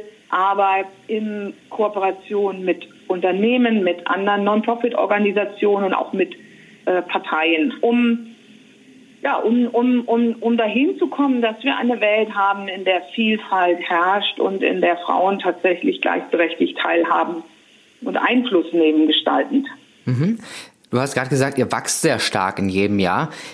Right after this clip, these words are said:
Speaker 2: Wie viel,
Speaker 1: Ja.
Speaker 2: wie viel Leute, wie viele Personen sind es denn mittlerweile in eurem Netzwerk und wie kann man denn Mitglied werden?
Speaker 1: Genau, also wir haben jetzt, ähm, in der, in unserer Online-Community sind es eben an die fünfzehntausend Frauen und auch Männer, die aktiv sind.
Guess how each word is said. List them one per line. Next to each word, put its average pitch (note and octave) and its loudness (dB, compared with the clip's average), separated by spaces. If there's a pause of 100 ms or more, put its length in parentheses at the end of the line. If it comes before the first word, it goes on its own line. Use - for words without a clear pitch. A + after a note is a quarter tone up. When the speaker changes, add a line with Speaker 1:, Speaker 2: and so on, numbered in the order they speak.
(120)
Speaker 2:
Wie C3 0
viel, C#3 2
Speaker 1:
Ja. C#3 0 (240)
Speaker 2:
wie A#2+ 0
viel C3+ 2
Leute, B2+ 2
wie C3+ 2
viele C3+ -2
Personen B2 2
sind B2+ 0
es G3 2
denn D3 2
mittlerweile A#2+ 2
in A#2+ 2
eurem G#2 2
Netzwerk C3 0
und A#2 0 (360)
wie B2 0
kann C#3 0
man C#3 2
denn B2+ 2
Mitglied A2+ 0
werden? D#2+ 0 (1400)
Speaker 1:
Genau, A3+ 0
also A3 0
wir C4 2
haben D4+ 4
jetzt, C4 -2
ähm, G#3+ 0
in A3 2
der, G3+ 2
in A3 0
unserer G#3 0
Online-Community B3+ 2
sind A#3 0
es A3+ -2
eben G3 -4
an A3+ 2
die A3+ 2
fünfzehntausend G#3+ 0
Frauen C4 2
und A3 0
auch - -4
Männer, B3 0
die C4+ 2
aktiv C#4 -2
sind. D#4 2